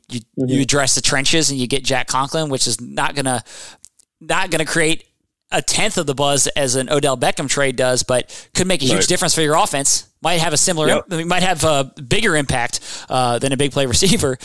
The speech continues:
Speaker 1: if you're, if you're really
Speaker 2: Yep.
Speaker 1: being honest about it. So, uh, I think they're gonna be better. Um, and,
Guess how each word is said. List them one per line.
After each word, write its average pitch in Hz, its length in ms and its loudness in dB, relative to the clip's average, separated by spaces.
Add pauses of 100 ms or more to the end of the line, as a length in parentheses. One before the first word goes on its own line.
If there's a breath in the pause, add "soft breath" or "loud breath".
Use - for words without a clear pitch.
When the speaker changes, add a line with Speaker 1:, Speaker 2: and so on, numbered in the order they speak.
(260 loud breath)
Speaker 1:
if 113 100 -4
you're, 139 160 0
if 123 120 -2
you're 131 120 0
really 151 280 4
Speaker 2:
Yep. 120 100 -8
Speaker 1:
being 147 180 2
honest 127 280 2
about 117 260 0
it. 120 120 -2
So, 123 340 2 (300 loud breath)
uh, 123 280 2
I 151 140 0
think 196 180 0
they're 156 100 2
gonna 156 160 0
be 127 120 0
better. 143 400 0 (420 loud breath)
Um, 120 480 -2 (1160)
and, 160 460 2